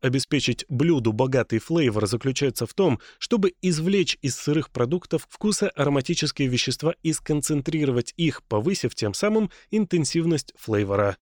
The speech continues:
Извлечение веществ основано на растворимости. Большинство летучих ароматических веществ, таких как терпены, отвечающие за сосновый запах розмарина,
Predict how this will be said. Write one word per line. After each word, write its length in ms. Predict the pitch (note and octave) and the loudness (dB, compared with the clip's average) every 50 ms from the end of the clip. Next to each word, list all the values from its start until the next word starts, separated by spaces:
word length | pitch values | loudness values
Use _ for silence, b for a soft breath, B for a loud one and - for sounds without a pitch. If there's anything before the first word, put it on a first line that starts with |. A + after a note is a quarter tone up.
| _ _ - | _ _ -2
Извлечение 580 | A#2+ A2+ A2 A2 A2 G#2+ - B2+ B2 A#2+ A#2+ | 0 2 2 2 2 2 2 2 2 2 2
веществ 480 | A#2 C3 C#3+ - - G3+ - - - - _ | 2 0 0 0 0 0 -2 -2 -6 -10 _
основано 480 | B2+ B2 - - F3+ F3 E3+ D#3+ D3 C#3+ | -6 -6 -2 -2 0 0 2 2 2 2
на 200 | C#3+ D#3 E3 - - | 2 0 0 -2 -2
растворимости. 920 | C3+ C3+ C3 - - C#3+ C#3+ D#3+ E3+ D3 A#2+ G2+ - - B2 A2+ G2+ B B B B B B | -4 -4 -4 -4 -2 0 0 2 2 2 2 0 0 0 0 0 0 B B B B B B
Большинство 480 | C3 C#3+ C#3+ - D#3+ D#3 - - D3+ C3 | 0 0 2 2 0 -2 -2 0 2 2
летучих 440 | A2+ A#2 - C3+ B2 - B2 - - - | 2 2 0 0 -2 0 -2 -2 -2 -2
ароматических 720 | B2+ A#2 A2 A2+ - - G#3 - D#3 B2+ - - G#2+ - | 0 2 2 2 0 0 -2 -2 -2 -2 -2 -4 -4 -2
веществ, 420 | A#2 G2+ - B2+ A2+ G2+ - - - _ | -2 -2 0 0 -2 -2 -4 -8 -12 _
таких 300 | - D#3+ C#3 - B2+ - | -4 -2 0 0 -2 0
как 180 | - B2 - - | -2 -4 -4 -2
терпены, 680 | - - C#3 - - - E3 C#3+ A#2+ A2 G#2+ G#2 G#2 - _ _ _ _ | -2 -4 -4 -4 -4 -2 0 2 2 4 2 2 0 -2 _ _ _ _
отвечающие 600 | F3 E3+ G3 G#3 - - F3+ C#3 A2+ - - B2+ | -2 0 0 0 0 2 2 2 2 2 0 0
за 240 | A2+ A2 B2 B2 - | 2 2 2 0 0
сосновый 520 | - - - D#3 C#3+ - F3+ D#3 B2+ G2+ G2 | -2 -4 -2 -2 -2 0 0 2 2 2 2
запах 380 | F#2+ A#2 G#2+ - G#2+ - - | 0 0 0 0 -2 -6 -4
розмарина, 680 | A#2 A#2 A2 C3 D3+ D3+ D3+ B2+ A2 G#2 G2+ G2+ F#2+ | -2 0 0 2 2 2 2 2 4 4 2 2 0